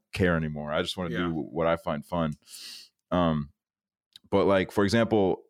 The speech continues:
Speaker 1: uh, Matt Watson, who I think is coming on the, the episode after you, so this is, like,
Speaker 2: Oh,
Speaker 1: gonna be, like, a
Speaker 2: nice.
Speaker 1: back-to-back. He's also one of my, one of my little besties, and he's twenty-six, and he is, like, I would never think it because every time I hang out with him, it, it feels like I'm at, like, a sleepover.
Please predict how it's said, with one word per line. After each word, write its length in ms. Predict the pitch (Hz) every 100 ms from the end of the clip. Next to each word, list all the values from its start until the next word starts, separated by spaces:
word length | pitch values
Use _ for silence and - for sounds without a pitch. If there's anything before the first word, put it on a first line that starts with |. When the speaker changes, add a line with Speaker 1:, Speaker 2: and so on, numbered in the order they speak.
| -
Speaker 1:
uh, 360 | 90 85 78 -
Matt 220 | 95 101 92
Watson, 580 | 98 104 - 73 71 _
who 80 | 95
I 60 | 90
think 160 | 143
is 100 | 156
coming 280 | - 101 90
on 420 | 85 82 76 - _ - _ _ -
the, 100 | 95
the 180 | 87 92
episode 320 | 90 - 78
after 220 | 71 78
you, 220 | 82 67
so 200 | - 69
this 180 | 71 80
is, 80 | 147
like, 80 | 220
Speaker 2:
Oh, 40 |
Speaker 1:
gonna 80 | 208
be, 40 | 214
like, 140 | 185
a 20 |
Speaker 2:
nice. 100 | 80
Speaker 1:
back-to-back. 500 | 87 85 78 85 - - - - _
He's 180 | 113 117
also 260 | 127 131 107
one 140 | 95
of 60 | 87
my, 220 | 85 80
one 140 | 85
of 40 | 90
my 60 |
little 200 | 85 85
besties, 420 | 78 87 - 85 78
and 100 | 87
he's 160 | 135
twenty-six, 580 | - 95 76 - 87 -
and 80 | 87
he 180 | 98 120
is, 160 | 98
like, 320 | 92 87 78 -
I 140 | - 107
would 100 | 101
never 180 | 101 87
think 240 | 113 117
it 120 | 73 -
because 460 | 87 87 80 - _ _ _ -
every 140 | 104 117
time 160 | 123
I 80 | 107
hang 160 | 107 107
out 140 | 123
with 100 | 104
him, 80 | 90
it, 100 | 82
it 180 | 85 85
feels 220 | 107 101
like 140 | 98
I'm 120 | 92 92
at, 60 |
like, 120 | 85 71
a 40 |
sleepover. 680 | - 101 110 95 71 64